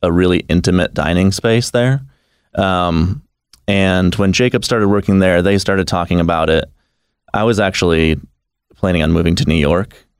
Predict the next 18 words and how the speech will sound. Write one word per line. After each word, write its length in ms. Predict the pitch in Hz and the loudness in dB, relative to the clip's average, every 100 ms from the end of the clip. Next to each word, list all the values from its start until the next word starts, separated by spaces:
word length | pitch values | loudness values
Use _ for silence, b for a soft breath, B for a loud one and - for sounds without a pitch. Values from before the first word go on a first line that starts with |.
| - | -6
um, 300 | 82 78 71 | -4 -2 0
or 120 | 71 | -2
San 200 | 92 85 | -2 -2
Francisco. 500 | 85 82 80 - 98 | -2 -2 -4 0 0
I 60 | 85 | 0
was 80 | 80 | -2
kind 180 | 87 | -4
of 160 | 82 - | -4 -4
debating 560 | - 76 71 78 76 - | -2 0 0 0 0 -4
moving 260 | - 87 82 | -2 0 0
out 100 | 78 | 0
of 80 | 85 | -2
the 60 | |
city, 520 | 95 151 135 131 127 104 | 0 0 2 2 4 4
and, 360 | 85 78 73 - _ _ _ _ | 2 0 -2 -8 _ _ _ _
um, 640 | 92 87 78 71 65 101 123 _ _ _ - | -4 -2 -2 -2 -2 -4 -10 _ _ _ -6
I 80 | 95 | -6
came, 580 | - - 104 101 95 | -6 -4 0 2 0